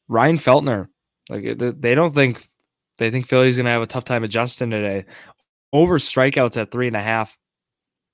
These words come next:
Andrew Kin-, Kinsner is the catcher for Saint Louis, who took Wilson Contreras' job. Sixty-four percent chance over point five bases is what, so what Saint, you know, is what Ballpark Pal likes as well.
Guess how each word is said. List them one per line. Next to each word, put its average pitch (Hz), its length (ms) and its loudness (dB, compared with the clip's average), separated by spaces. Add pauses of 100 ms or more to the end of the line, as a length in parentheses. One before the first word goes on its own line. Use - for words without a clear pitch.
(800)
Andrew 143 260 -4
Kin-, 135 320 -6 (240)
Kinsner 113 480 -6 (240)
is 113 200 -6
the 110 140 -4
catcher 143 420 -4
for 127 280 -8
Saint 113 300 -6
Louis, 139 260 0
who 120 80 -4
took 120 340 -8
Wilson 117 340 -6
Contreras' 123 540 -2
job. 131 560 -2 (460)
Sixty-four 147 580 -2
percent 131 320 -4
chance 117 460 -8 (160)
over 127 540 2
point 131 260 -6
five 117 320 -2
bases 113 460 -4
is 107 160 -6
what, 107 260 -6 (460)
so - 140 -6
what 123 60 -6
Saint, 123 380 -2
you 110 140 -8
know, 104 160 -8 (400)
is 110 180 -8
what 117 200 -2 (140)
Ballpark 123 360 -6
Pal 113 260 -2
likes 107 320 -4
as 101 160 -10
well. 127 400 -4